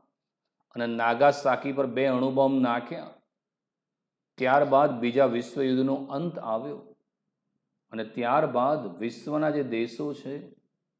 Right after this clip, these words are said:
તો વિકાસમાન દેશોએ બીજા વિશ્વયુદ્ધ પછી ગરીબી, બેકારી, અસમાનતા, ભૂખમરાની સમસ્યા ઉકેલવા માટે આર્થિક વિકાસ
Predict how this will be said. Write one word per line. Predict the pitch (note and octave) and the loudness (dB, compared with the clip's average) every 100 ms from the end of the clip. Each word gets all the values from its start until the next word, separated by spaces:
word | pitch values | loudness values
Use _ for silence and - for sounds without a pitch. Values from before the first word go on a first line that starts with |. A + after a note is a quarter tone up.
| _ _ _ _ _ _ _ _ _ _ _ _ _ _ _ | _ _ _ _ _ _ _ _ _ _ _ _ _ _ _
તો | G2+ | -6
વિકાસમાન | G#2 G#2+ B2 D3+ - D3 D3+ C3+ | -4 -4 0 -2 -2 -4 -2 0
દેશોએ | A#2 A#2+ D#3 C#3+ | 0 -2 -2 -4
બીજા | G#2+ A#2 B2+ D3+ | -2 -4 0 0
વિશ્વયુદ્ધ | B2 C3 D3+ C#3+ C#3 C#3 | 0 -4 -4 -4 -4 -6
પછી | B2+ B2+ C#3+ G2+ | -6 -6 -6 -4
ગરીબી, | A2+ A#2 D#3 D#3+ A#2 F2 - _ _ _ _ _ _ _ _ _ _ | -2 0 0 -2 -4 -6 -14 _ _ _ _ _ _ _ _ _ _
બેકારી, | A2 A2+ A#2+ A#2+ D#3 D3+ A#2+ A2 - | -6 -2 -2 0 0 2 0 -4 -2
અસમાનતા, | B2+ D3+ - C3+ C#3 C#3+ C#3 B2 G2 | 0 0 -2 -4 0 -2 0 0 0
ભૂખમરાની | - C#3 C#3 C3+ C3+ C#3 | -2 -4 -4 -4 -2 -2
સમસ્યા | C3+ - A#2+ B2+ C3 C3 | -4 -4 -4 -4 -2 -2
ઉકેલવા | A2+ A2 C3 C3 C3 | -2 -4 -4 -2 -2
માટે | A2+ A#2 C#3 C#3 - _ _ _ _ _ _ _ _ _ _ _ _ _ - | -2 -6 -8 -12 -14 _ _ _ _ _ _ _ _ _ _ _ _ _ -2
આર્થિક | A2+ B2 - E3+ A2 - _ _ _ _ _ _ _ _ _ | 0 0 -2 -4 -4 -12 _ _ _ _ _ _ _ _ _
વિકાસ | G#2 A2+ A#2+ C3 D3 | -6 -4 -2 0 0